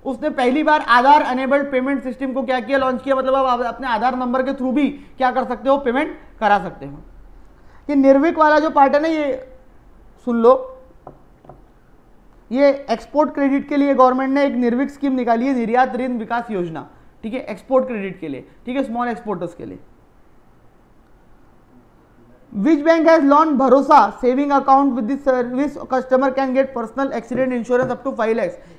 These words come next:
even with the minimum balance of five hundred? देखो ये क्या है, ये एयरटेल ने अपना जब नया नया पेमेंट बैंक लॉन्च किया था ना, एयरटेल ने अपना जब नया पेमेंट बैंक लॉन्च किया था,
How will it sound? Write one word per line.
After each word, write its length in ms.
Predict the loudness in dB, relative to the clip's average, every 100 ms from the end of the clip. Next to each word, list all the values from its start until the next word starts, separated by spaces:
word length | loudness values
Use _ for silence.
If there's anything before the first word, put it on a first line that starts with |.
| -6
even 300 | 0 2 0
with 120 | -2
the 80 | -4
minimum 380 | -4 -2 -2 -2
balance 280 | -4 -4
of 120 | -6 -4
five 180 | -6
hundred? 300 | -6 -10 -14 -12
देखो 180 | -10
ये 120 | -8 -8
क्या 180 | -10
है, 160 | -10 -12 -20 _ -20 -20 -20 -20 -20 -18 -20 -10
ये 140 | -4 -4 -4 2
एयरटेल 400 | 2 2 -2 -2
ने 60 | -2
अपना 240 | -2 -2
जब 180 | 0 2
नया 180 | 2 2
नया 140 | 0
पेमेंट 340 | 0 0 0
बैंक 180 | 0 0
लॉन्च 240 | 0 0 0
किया 160 | 0
था 80 | 0
ना, 180 | -4 -10 -18 -8
एयरटेल 300 | -4 -2 -2
ने 60 | -4
अपना 180 | -4 0
जब 160 | 0
नया 140 | -2 -4
पेमेंट 340 | -4 -6 -4
बैंक 200 | -6 -4
लॉन्च 240 | -4 -4
किया 160 | -6 -8
था, 120 | -8